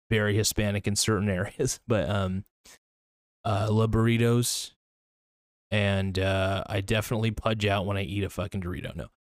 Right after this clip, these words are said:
I, I, I do tend to pudge out, though. And it's one of those things, man, that my body retains a lot of those fats for later.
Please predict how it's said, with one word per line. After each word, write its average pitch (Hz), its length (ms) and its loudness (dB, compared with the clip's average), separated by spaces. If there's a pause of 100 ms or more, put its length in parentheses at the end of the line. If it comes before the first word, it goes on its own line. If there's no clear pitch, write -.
(160)
I, 120 300 0
I, 113 120 0
I 127 60 2
do 135 240 4
tend 127 240 2
to 104 60 0
pudge 107 260 0
out, 104 220 2
though. 73 100 -2
And 90 80 0
it's 104 140 -2
one 127 120 2
of 120 60 4
those 117 140 2
things, 135 260 2
man, 104 200 2
that 95 80 0
my 107 120 2
body 107 360 2
retains 104 960 0
a 107 40 0
lot 101 300 2
of 98 60 -2
those 101 160 0
fats 110 400 0
for 104 180 -2
later. 107 420 0